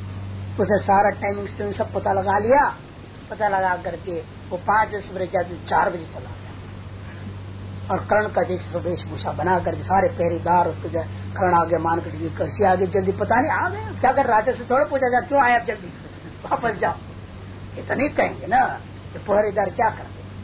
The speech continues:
वो सोचे कर्ण ही आया है, छोड़, वो उठा करके चला गया। उसके बाद असली कर्ण आया।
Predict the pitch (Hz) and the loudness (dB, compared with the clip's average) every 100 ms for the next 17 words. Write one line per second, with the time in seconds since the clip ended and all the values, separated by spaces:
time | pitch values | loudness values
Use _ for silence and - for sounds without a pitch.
0 | - - 175 185 190 185 - 180 175 170 | -14 -8 -4 -2 -2 -4 -2 0 0 2
1 | 202 185 220 233 247 - - - - - | 4 6 8 8 6 2 -12 -14 -14 -14
2 | - - - - - - - - - 202 | -14 -14 -14 -14 -14 -14 -14 -14 -6 0
3 | 190 175 - 160 143 - - 185 180 202 | 0 0 -4 -6 -8 -10 -8 -6 -6 -8
4 | - - - - - - - - - - | -10 -10 -10 -10 -8 -8 -8 -8 -8 -8
5 | - - - - 247 - 247 180 220 269 | -8 -8 -6 2 2 4 2 6 4 4
6 | 220 208 202 208 208 214 226 233 | 2 -4 -6 -2 2 2 2 0